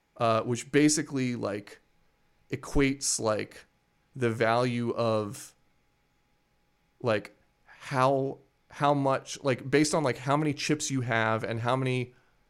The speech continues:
people are still in the tournament and how close you are to the bubble, which is, like, where you start getting paid.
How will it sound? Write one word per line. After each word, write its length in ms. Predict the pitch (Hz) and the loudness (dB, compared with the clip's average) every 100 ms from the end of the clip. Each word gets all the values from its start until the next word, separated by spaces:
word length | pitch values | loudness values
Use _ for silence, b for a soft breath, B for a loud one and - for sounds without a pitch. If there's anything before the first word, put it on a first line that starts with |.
| _ _ _ _ | _ _ _ _
people 320 | - 147 131 | -2 2 4
are 80 | 117 | 4
still 320 | - 151 135 | 4 4 6
in 100 | 127 | 4
the 40 | 117 | 0
tournament 540 | - 131 117 110 113 | 0 0 2 0 -2
and 100 | 113 | -2
how 140 | 123 120 | -2 -2
close 360 | - 135 131 135 | 0 0 2 0
you 100 | 120 | 2
are 160 | 120 | 2
to 140 | 120 117 | 2 -2
the 100 | 110 | -2
bubble, 600 | 120 120 113 104 120 127 | 4 6 6 0 -2 -4
which 240 | 127 117 | -6 -4
is, 160 | 120 113 | -4 0
like, 180 | 113 110 | -2 0
where 180 | 117 120 | 0 0
you 160 | 120 | -2
start 240 | 113 120 113 | -2 -2 0
getting 180 | 110 107 | -4 0
paid. 540 | 123 113 107 110 | 2 2 0 -4